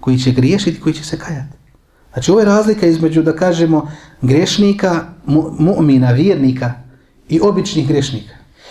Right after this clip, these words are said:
Imate ovdje isto, veže se, što je bitna stvar, da se, onaj, da kažemo, razvrsta obični grešnici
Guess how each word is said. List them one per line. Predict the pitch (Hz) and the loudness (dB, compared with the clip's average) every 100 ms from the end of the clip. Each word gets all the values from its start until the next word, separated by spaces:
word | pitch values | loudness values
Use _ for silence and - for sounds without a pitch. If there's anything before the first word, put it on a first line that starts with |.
| - - | -8 0
Imate | 240 254 214 | 2 2 2
ovdje | 233 220 220 | 2 2 -2
isto, | - 185 | 0 0
veže | 196 196 165 | 0 0 0
se, | - 160 156 - | 0 -2 -2 -10
što | - 160 | -6 -2
je | |
bitna | 180 175 147 | -2 -2 -2
stvar, | 170 147 | 0 0
da | 135 | 0
se, | 139 135 - | -2 -4 -4
onaj, | 131 131 131 131 127 127 127 127 127 - - - - - - - | -2 0 2 2 2 2 2 0 -6 -18 -20 -20 -20 -20 -14 -8
da | 127 | -2
kažemo, | 165 156 151 143 - - - - - - | 0 2 2 0 -2 -8 -14 -16 -18 -6
razvrsta | 151 143 135 165 - - 131 - - - - _ _ _ - | -2 0 2 0 0 -2 0 -2 -6 -20 -20 _ _ _ -4
obični | 185 202 202 170 | 0 0 0 0
grešnici | 165 208 202 196 - 196 | 2 0 0 -4 -2 -4